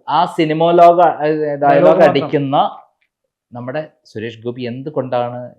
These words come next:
Speaker 1: ഈ, ഏ, കേന്ദ്ര പട്ടാളത്തെയും കൊണ്ട് ആ പട്ടാളത്തിന്റെ എല്ലാ സ-, ഏ, എല്ലാ സംവിധാനവുമായിട്ട് അങ്ങോട്ട് പോകാതിരുന്നത്? ആ സുരേഷ് ഗോപിക്ക് അവിടെ ഒരുക്കി കൊടുത്തു അദ്ദേഹത്തെ ജയിപ്പിച്ചു കൊടുക്കാൻ. ഇതേപോലെ നമ്മൾ കാണുമ്പോ,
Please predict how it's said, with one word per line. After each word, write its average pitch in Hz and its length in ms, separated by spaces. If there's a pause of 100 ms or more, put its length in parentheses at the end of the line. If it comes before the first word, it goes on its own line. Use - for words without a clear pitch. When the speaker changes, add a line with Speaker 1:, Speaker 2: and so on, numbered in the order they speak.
Speaker 1:
ഈ, 107 60
ഏ, 107 680 (140)
കേന്ദ്ര 123 320
പട്ടാളത്തെയും 127 760
കൊണ്ട് 120 320 (380)
ആ 117 200
പട്ടാളത്തിന്റെ 120 680
എല്ലാ 113 160
സ-, 117 420
ഏ, 117 80 (560)
എല്ലാ 127 340
സംവിധാനവുമായിട്ട് 135 840
അങ്ങോട്ട് 127 220
പോകാതിരുന്നത്? 123 500 (1200)
ആ 233 240
സുരേഷ് 175 420
ഗോപിക്ക് 185 380
അവിടെ 160 180
ഒരുക്കി 170 300
കൊടുത്തു - 360
അദ്ദേഹത്തെ 120 320
ജയിപ്പിച്ചു 104 420
കൊടുക്കാൻ. 90 240 (420)
ഇതേപോലെ 156 680 (240)
നമ്മൾ 170 300
കാണുമ്പോ, 151 920